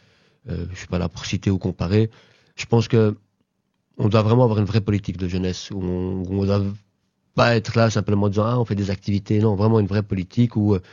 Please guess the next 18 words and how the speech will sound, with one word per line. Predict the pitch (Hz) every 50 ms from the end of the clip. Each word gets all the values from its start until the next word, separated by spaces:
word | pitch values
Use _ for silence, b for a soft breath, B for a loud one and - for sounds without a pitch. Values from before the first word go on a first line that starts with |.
| B B B
un | - 95 90
jeune, | 87 107 113 107
quand | - 101
il | 95 - - 90 87
arrive, | 82 85 98 110 113 104 - - b b b b b b b _
il | -
se | 92
trouve | - - 123 107
en | 107 95
face | - 104
de | - -
quelqu'un | 95 87 - - 104 107
qui | 110 110 -
peut | - -
lui | 95 92 90
dire, « | 101 107 98
Ben | 90 90 87
voilà, | 92 95 98 95 90